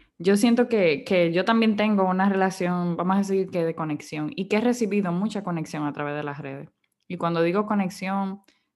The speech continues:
de personas que, que sin conocerme me han escrito, o sea, mensajes hermosos, y yo, "Wow, qué rico conectar con esa persona",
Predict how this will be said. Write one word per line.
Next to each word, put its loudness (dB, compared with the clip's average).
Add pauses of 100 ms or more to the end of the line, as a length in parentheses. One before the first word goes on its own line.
de 0
personas -2
que, -4 (420)
que 0
sin -4
conocerme 0
me -2
han 0
escrito, -2
o 0
sea, -6
mensajes -4
hermosos, -2
y -6
yo, -2
"Wow, 0
qué 0
rico 0
conectar -2
con -4
esa -4
persona", -6